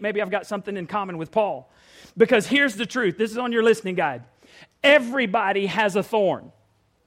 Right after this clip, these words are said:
Every person has a thorn. I don't know with the weather whether you can get on to YouVersion, but if you have smartphones, you can follow along, assuming you can even get internet connection, but you can try that if you want to. Your thorn is that place in your life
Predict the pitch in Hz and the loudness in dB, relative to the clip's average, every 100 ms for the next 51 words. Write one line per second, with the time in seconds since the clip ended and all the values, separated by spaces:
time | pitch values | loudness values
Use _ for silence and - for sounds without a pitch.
0 | _ _ _ - 220 233 247 269 - 254 | _ _ _ -2 0 0 0 -4 2 2
1 | 226 226 214 214 202 180 226 180 117 123 | 2 -2 -4 -4 -4 -4 -2 -4 -6 -16
2 | _ _ _ _ _ - 240 208 214 214 | _ _ _ _ _ 0 0 2 0 2
3 | 190 170 170 208 202 180 165 190 185 190 | 2 -2 0 2 2 0 -2 -2 -2 -4
4 | 180 165 190 196 196 185 170 202 185 196 | -6 -4 -4 -4 -6 -6 -4 -2 0 -2
5 | 196 202 180 160 165 202 175 202 185 190 | -2 -4 -4 -4 -2 -2 -2 -2 -2 -2
6 | 190 185 180 180 160 190 180 165 180 180 | -4 -4 -6 -8 -4 -2 -2 -2 -4 -4
7 | 175 170 160 202 196 175 175 190 170 175 | -4 -6 -6 -6 -6 -6 -6 -6 -6 -6
8 | 165 160 175 175 170 170 165 - 170 160 | -6 -4 -4 -4 -8 -8 -10 -10 -8 -8
9 | 165 160 151 - 165 160 151 190 165 139 | -10 -10 -10 -12 -12 -10 -8 -6 -4 -6
10 | 147 151 165 170 - 143 139 _ _ _ | -8 -10 -10 -10 -10 -14 -16 _ _ _
11 | _ _ - _ - 185 214 - 285 339 | _ _ -20 _ -4 2 2 2 0 2
12 | 339 294 226 196 220 - 254 277 262 254 | 2 2 -2 0 -2 -2 -2 -2 -2 -6
13 | 254 254 226 165 - | -4 -2 -2 -4 -8